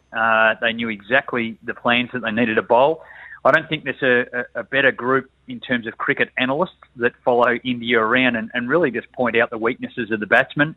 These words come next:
They've done analysis over their whole test and first-class careers, and that's what they're presenting to their bowlers and their game plans, and they, they just go through and just pick apart the Australians. They made it very hard for us to score runs.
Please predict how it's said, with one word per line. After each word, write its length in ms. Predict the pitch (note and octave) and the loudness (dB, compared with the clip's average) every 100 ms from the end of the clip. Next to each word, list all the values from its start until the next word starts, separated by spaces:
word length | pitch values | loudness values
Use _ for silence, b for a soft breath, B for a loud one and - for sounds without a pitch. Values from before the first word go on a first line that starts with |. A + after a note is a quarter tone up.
| - | 0
They've 220 | B2+ - | 0 2
done 220 | A#2 A2 - b b b B2+ | 0 0 -8 b b b -2
analysis 540 | B2 C#3 B2+ - B2+ C3 | 2 2 0 -4 -2 2
over 160 | A2+ | 2
their 120 | A2 | 0
whole 220 | A2+ B2+ A#2 | 0 0 -2
test 280 | - C3+ - | -2 -2 -2
and 100 | A#2 | -8
first-class 500 | - B2+ - B2+ A#2 - | -2 -2 0 0 0 -2
careers, 380 | B2+ B2 B2+ A#2+ | -2 0 2 0
and 160 | A#2 G#2+ B B B B - | -2 -6 B B B B -2
that's 200 | D3 D#3 | -2 0
what 120 | F#3 | 0
they're 100 | C#3+ | 0
presenting 480 | - D3 C3 C#3+ D3 B2 | 0 0 -2 -2 -8 -2
to 60 | |
their 140 | A#2+ A2 | 2 4
bowlers 400 | B2 C3+ D3+ C3+ | 4 2 0 0
and 120 | A#2+ | 0
their 100 | A2+ | 0
game 300 | A2+ A#2+ C3 | 2 0 -2
plans, 400 | - C3 C#3+ D3 | -4 -4 -4 -6
and 220 | B2 A#2+ - | -8 -8 -4
they, 240 | A#2+ A2 - | -4 -4 -2
they 140 | B2 | -2
just 180 | A#2 - | -2 -2
go 160 | A#2+ A2 - | 0 0 -2
through 200 | B2+ B2 | -2 -2
and 80 | A2+ | -4
just 180 | - | -10
pick 160 | - B2+ | -10 -8
apart 340 | A#2+ A#2+ A#2+ - | -4 0 -2 -2
the 100 | A2+ | -6
Australians. 480 | - A#2 B2+ A#2 - | 0 2 2 0 -4
They 60 | A2+ | -2
made 180 | A#2 A2+ | 0 -2
it 80 | |
very 220 | C3 C3 A#2 | 0 0 2
hard 220 | A#2+ A2+ | 0 0
for 100 | A#2+ | -4
us 100 | A2 - | -6 -8
to 80 | |
score 320 | - - B2+ A#2+ | -12 -6 -2 0
runs. 340 | D3+ A3 | 0 -2